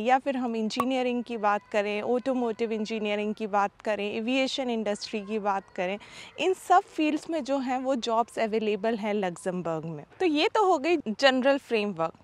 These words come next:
अब बात करते हैं why लक्समबर्ग। लक्समबर्ग जो है वो यूरोप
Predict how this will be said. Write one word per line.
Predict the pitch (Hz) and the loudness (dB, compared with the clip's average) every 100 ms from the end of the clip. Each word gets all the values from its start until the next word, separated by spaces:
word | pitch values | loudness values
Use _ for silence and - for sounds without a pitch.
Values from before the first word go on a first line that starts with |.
| _ - - | _ -20 4
अब | - 403 | 4 6
बात | 285 277 - | 4 4 4
करते | 277 226 240 | -2 0 -2
हैं | 240 262 240 | 0 0 -2
why | 180 185 214 | 4 6 6
लक्समबर्ग। | 226 175 - 190 170 156 139 - - - - - 285 | 4 0 -2 -8 -6 -2 -4 -4 -20 -20 -20 -4 2
लक्समबर्ग | 302 392 494 508 440 349 | 4 4 0 0 0 0
जो | 330 320 | 0 0
है | 285 | 2
वो | 285 302 | 0 0
यूरोप | 269 254 254 262 285 | 2 2 4 4 2